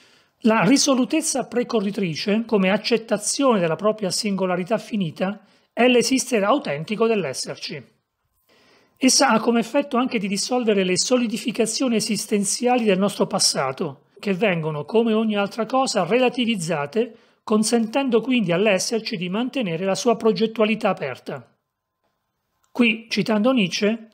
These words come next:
Heidegger scrive: "L'esserci evita di divenire troppo vecchio per le sue vittorie."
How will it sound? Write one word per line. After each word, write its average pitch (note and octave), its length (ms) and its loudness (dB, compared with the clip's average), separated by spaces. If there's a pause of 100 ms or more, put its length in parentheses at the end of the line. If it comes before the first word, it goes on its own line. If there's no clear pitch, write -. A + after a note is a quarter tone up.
(180)
Heidegger G3 560 2
scrive: F#3 460 -2
"L'esserci G#3 580 0
evita G#3+ 460 0
di F3+ 120 -4
divenire G#3 460 0
troppo C4+ 320 0
vecchio E3 400 -2
per A3 160 0
le G#3 80 0
sue G3+ 160 -2
vittorie." B2+ 680 -6